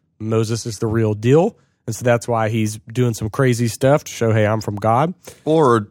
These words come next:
Speaker 2: and that's what I, I've got those, um, those are my other two, is that, uh, first of all, it glorifies God. So like you said, validation of God. So I think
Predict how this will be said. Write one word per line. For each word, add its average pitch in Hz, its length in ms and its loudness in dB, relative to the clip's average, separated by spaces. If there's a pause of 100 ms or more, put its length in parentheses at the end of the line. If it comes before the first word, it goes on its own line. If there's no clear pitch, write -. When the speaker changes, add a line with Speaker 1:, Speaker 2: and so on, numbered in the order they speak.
Speaker 2:
and 113 200 0
that's 147 200 2
what 113 140 0
I, 127 240 4
I've 117 160 -2
got 104 240 -2
those, 110 460 0 (100)
um, 90 580 -2
those 113 240 -2
are 104 60 -2
my 101 240 0 (160)
other 101 220 -2
two, 98 580 0
is 92 200 -2
that, 95 260 0 (240)
uh, 95 80 -6
first 113 280 -4
of 113 60 -2
all, 90 80 0
it 90 60 -8
glorifies 104 520 0
God. 85 400 -2
So 98 120 -6
like 95 180 -6
you 110 80 -6
said, 95 300 -6
validation 104 520 0
of 92 100 -2
God. 80 280 -2
So 107 140 0
I 120 80 2
think 127 240 0